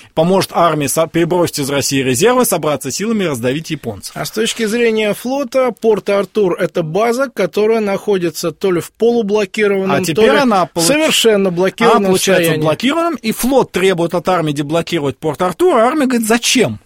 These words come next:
Speaker 1: Это же так хорошо. Армия барона Ноги сидит и осаждает город. Очень хорошо, у нас её в Манчжурии нет».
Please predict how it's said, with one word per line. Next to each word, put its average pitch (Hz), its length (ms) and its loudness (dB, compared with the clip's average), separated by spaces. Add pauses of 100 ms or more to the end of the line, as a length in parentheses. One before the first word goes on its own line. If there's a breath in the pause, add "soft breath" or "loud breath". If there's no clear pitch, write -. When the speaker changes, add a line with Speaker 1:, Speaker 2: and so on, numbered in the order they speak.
(260 soft breath)
Speaker 1:
Это 202 140 0
же 214 100 0
так 359 200 2
хорошо. 226 500 -2
Армия 226 340 2
барона 196 440 2
Ноги 302 300 2
сидит 214 360 -2
и - 20 -2
осаждает 196 480 0
город. 151 380 0
Очень 254 200 -2
хорошо, 202 340 -2
у 202 80 0
нас 220 180 -2
её 185 100 0
в 160 40 -8
Манчжурии 160 400 -2
нет». 117 260 -2